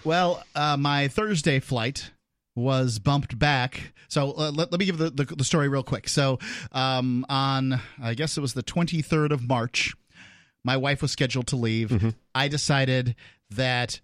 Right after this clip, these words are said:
Speaker 1: it was likely, or at least possible, that an interstate travel lockdown would occur.
Speaker 2: Right.
Speaker 1: And when you're on a little island of fifty thousand people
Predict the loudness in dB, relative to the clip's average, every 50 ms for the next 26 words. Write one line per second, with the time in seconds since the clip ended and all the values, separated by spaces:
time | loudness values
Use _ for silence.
0 | _ _ -6 -4 -2 0 0 0 0 0 -2 -4 -8 -12 _ _ -2 0 2 2
1 | 2 0 0 0 2 0 0 -2 _ _ _ _ _ _ _ _ _ _ _ -20
2 | _ _ _ _ _ _ _ _ _ _ -2 -2 0 0 0 -2 -2 -2 0 0
3 | 2 2 2 0 0 -2 0 -2 -2 -4 -6 -12 -20 -20 -20 -20 _ _ -4 0
4 | 2 2 2 2 0 -2 -6 -12 _ _ _ -2 0 0 0 -2 0 0 0 0
5 | 0 0 -2 -2 -2 0 2 2 2 2 -2 -8 -14 -16 _ _ _ _ _ _
6 | -2 0 2 2 2 2 0 0 0 0 0 -2 -2 -2 -4 -4 -2 -2 -2 -2
7 | -4 -6 -8 -6 -4 -4 -4 -4 0 2 2 4 2 0 -2 -8 -18 -20 -20 -20
8 | -4 _ 2 2 2 2 2 0 0 -2 -4 -6 -10 -4 0 0 2 2 2 2
9 | 2 2 2 2 2 2 4 4 4 4 4 2 2 2 0 0 0 0 0 -2
10 | 0 0 0 0 2 0 0 2 2 2 2 0 0 0 -2 0 0 0 0 0
11 | 2 0 0 0 -2 -4